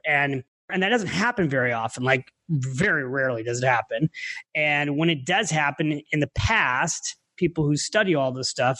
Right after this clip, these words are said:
t-, will tell you that it is an indicator, like a leading indicator for the fact that a recession is coming, that when the bond market inverts like that, when, when institutional investors get spooked globally,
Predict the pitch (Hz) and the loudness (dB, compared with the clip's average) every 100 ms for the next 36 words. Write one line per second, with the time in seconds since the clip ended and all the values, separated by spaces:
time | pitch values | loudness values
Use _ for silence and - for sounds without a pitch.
0 | - 170 160 - 196 190 135 135 139 147 | -2 0 0 0 0 0 -2 -2 0 0
1 | 147 175 143 143 143 - - 185 240 190 | 0 -2 0 2 0 -4 -6 -2 2 0
2 | - 139 123 131 127 131 147 151 170 190 | -2 -2 0 0 0 0 0 2 0 0
3 | 185 175 180 202 160 143 131 123 135 - | 2 2 2 0 -2 -2 0 0 0 -4
4 | - - - _ - 170 151 180 147 143 | -20 -20 -20 _ -2 0 0 0 0 0
5 | 156 139 143 - - - 143 - 127 95 | 0 0 0 2 2 2 -2 -2 -6 -8
6 | 95 - - - - 143 156 - 170 165 | -12 -16 -16 -16 -8 2 2 2 -2 0
7 | 156 143 - 180 202 190 175 170 175 - | 2 -2 0 2 2 2 0 0 -4 -4
8 | 160 151 139 185 - - 127 120 127 127 | 0 2 4 2 2 0 0 0 0 2
9 | 165 147 147 143 143 139 139 - 170 - | 2 0 2 2 0 -2 -2 2 2 2
10 | 156 - 165 165 156 151 147 - 143 139 | -2 0 0 0 0 2 0 -2 -2 -2
11 | 123 - - 165 165 - - 131 156 147 | -4 -4 2 2 2 -8 -6 2 2 4
12 | 123 113 127 | 0 0 -2